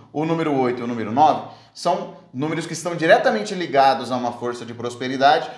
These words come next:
que depende exclusivamente da gente. Porque se você não agir, não tomar posse ali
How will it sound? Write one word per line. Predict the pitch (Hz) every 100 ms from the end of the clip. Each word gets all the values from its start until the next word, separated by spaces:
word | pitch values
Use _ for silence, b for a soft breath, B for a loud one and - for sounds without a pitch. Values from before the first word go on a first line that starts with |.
| B
que | 190
depende | 196 208 202 196
exclusivamente | 196 208 196 202 202 180 190 185
da | 190
gente. | 131 156 208 208 - - _
Porque | 151 185
se |
você | 190 190 220
não | 220
agir, | 190 127 160 156
não | 143
tomar | 156 180
posse | 180 156 160 156
ali | 139 135 -